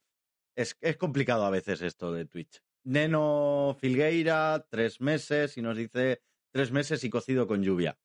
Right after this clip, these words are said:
Sí, todo, todos estos con euros, ¿eh? Quique Ianez P, dos meses con euros y pone, "Otro mes más". Y Álvaro Obre, eh,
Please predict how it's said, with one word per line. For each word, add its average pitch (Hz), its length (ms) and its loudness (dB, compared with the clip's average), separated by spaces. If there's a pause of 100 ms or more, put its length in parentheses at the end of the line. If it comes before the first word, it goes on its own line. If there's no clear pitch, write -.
Sí, - 320 -2 (760)
todo, 117 240 0
todos 156 440 0
estos 139 200 -2
con 98 160 -2
euros, 85 300 0
¿eh? 151 260 0 (240)
Quique 147 720 2
Ianez 135 800 2 (100)
P, 202 300 -2 (340)
dos 98 260 -2
meses 127 300 -2
con 117 200 0
euros 143 280 0
y 90 40 -14
pone, 82 220 -10
"Otro 85 140 -8
mes 87 200 -8
más". 175 340 -2 (380)
Y 165 100 2
Álvaro 143 320 2
Obre, 175 380 0 (100)
eh, 127 600 2